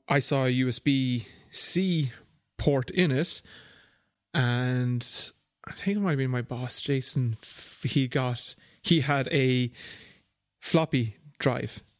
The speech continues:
So floppy drive with U S B to U S B C. <laughs> And I had seen, um,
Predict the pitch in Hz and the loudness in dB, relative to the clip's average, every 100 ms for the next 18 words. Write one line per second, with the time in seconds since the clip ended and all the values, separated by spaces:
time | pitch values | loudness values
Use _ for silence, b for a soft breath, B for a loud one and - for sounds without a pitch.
0 | _ - 123 151 156 139 131 120 127 123 | _ -2 0 2 2 2 0 0 0 -2
1 | - - 139 127 - 123 - 127 117 117 | -2 0 0 2 0 -2 0 -2 0 0
2 | 107 - 147 135 - B B B B B | 0 2 2 0 -2 B B B B B
3 | B B - 120 120 120 120 - - _ | B B 0 2 2 2 0 -2 -12 _
4 | _ - 143 135 123 - 139 127 127 135 | _ 2 2 2 0 0 0 0 0 0
5 | 123 120 120 117 | 0 2 2 0